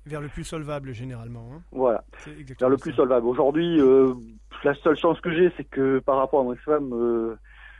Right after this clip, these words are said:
Speaker 2: ben, la solvabilité, elle est plus chez elle que chez moi.
Speaker 1: Oui.
Speaker 2: Mais bon, moi, c'est aujourd'hui, euh, les enseignements que j'ai sorti, voilà, sortis de, de la Cour de cassation, c'est que,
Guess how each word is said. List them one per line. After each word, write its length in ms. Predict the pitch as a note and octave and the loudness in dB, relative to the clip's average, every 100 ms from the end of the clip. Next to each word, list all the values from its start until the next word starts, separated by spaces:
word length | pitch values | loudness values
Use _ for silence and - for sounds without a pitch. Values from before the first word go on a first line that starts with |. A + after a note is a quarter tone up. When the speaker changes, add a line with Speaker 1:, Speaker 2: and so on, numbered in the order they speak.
| - - | -12 -2
Speaker 2:
ben, 80 | B2 | 0
la 100 | C3+ | 0
solvabilité, 640 | C#3 C3+ C3 C#3 C3+ D#3 | 0 2 0 -4 2 4
elle 100 | C3 | 2
est 40 | |
plus 160 | A#2 C3 - C3 A#2+ | 0 -10 -6 -4 -4
chez 160 | A#2 C3+ | -8 -6
elle 220 | C3 B2 | -2 -4
que 80 | A#2+ | -6
chez 160 | A2+ B2+ | -10 -2
moi. 280 | D3+ G3 G3 | 2 2 0
Speaker 1:
Oui. 220 | C3 C3 | -2 0
Speaker 2:
Mais 60 | C3 | 0
bon, 160 | C#3 | 0
moi, 180 | C#3 C3+ - - | -2 -4 -6 -14
c'est 60 | |
aujourd'hui, 540 | A#2+ A#2+ A#2+ D3+ E3 C#3 | -6 -4 -2 -4 -2 0
euh, 460 | A#2+ A#2+ A#2+ A#2+ A#2+ - - - - - | 0 0 0 -2 -6 -12 -20 -20 -20 -14
les 100 | C3 C3+ | -6 -4
enseignements 360 | D3+ D#3+ E3 | 0 2 2
que 120 | D#3+ C#3+ | 0 -2
j'ai 120 | D3 | -2
sorti, 260 | D3+ B2 - - | -2 -4 -8 -6
voilà, 300 | B2 C3+ B2 - - | 0 2 0 -6 -10
sortis 260 | A#2+ - | -8 -6
de, 840 | C#3 C3 C3 B2+ B2 A#2+ A#2 A#2+ A#2+ | -2 4 4 4 0 -4 -4 -4 -6
de 80 | C3+ | -2
la 120 | C3+ | -2
Cour 140 | D3+ | -2
de 80 | C#3 | -4
cassation, 580 | C3+ C3+ C#3 - E3+ E3+ - | -4 -4 -6 -4 -2 -2 -4
c'est 100 | A#2 | -6
que, 640 | - B2+ A#2+ A#2+ B2+ A#2+ | -2 0 0 0 0 -2